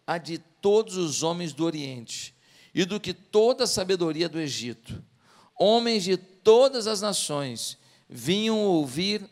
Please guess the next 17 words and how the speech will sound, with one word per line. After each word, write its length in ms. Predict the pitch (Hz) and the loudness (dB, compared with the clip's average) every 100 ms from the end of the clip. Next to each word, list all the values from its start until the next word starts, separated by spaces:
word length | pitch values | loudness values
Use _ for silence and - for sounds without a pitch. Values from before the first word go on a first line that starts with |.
| _ | _
a 120 | 156 | -4
sabedoria 680 | 156 170 170 165 151 170 190 | -2 -2 0 2 0 0 -2
de 80 | 175 | -2
Salomão. 680 | - 165 165 135 127 117 - _ _ - - | -2 -2 -4 -4 -8 -10 -14 _ _ -20 -6
Eram 300 | 135 180 208 | 0 2 0
enviados 600 | 214 180 190 202 202 170 | -4 -2 -2 -2 -4 -6
por 200 | - 185 | -4 -6
todos 680 | - _ - 233 311 320 - | -6 _ -4 -2 -2 -4 -8
os 180 | 240 - | -4 -2
reis 580 | 151 165 165 - - _ _ - | -2 -4 -4 -4 -4 _ _ -6
que 120 | 170 | -6
tinham 280 | 165 175 165 | -4 -4 -2
ouvido 440 | 147 120 196 202 | -4 -4 -8 -8
falar 580 | - 160 139 139 139 131 - _ _ _ - | -6 -6 -4 -4 -4 -10 -20 _ _ _ -16
de 220 | 135 151 | -6 -4
sua 720 | - - 143 139 131 127 135 - _ _ _ | -4 -4 -4 -4 -4 -6 -8 -20 _ _ _
sabedoria." 1800 | - - - - 131 123 110 - 120 113 113 117 110 104 101 98 104 | -4 0 0 0 -2 -4 -8 -8 -6 -6 -6 -6 -6 -12 -16 -18 -18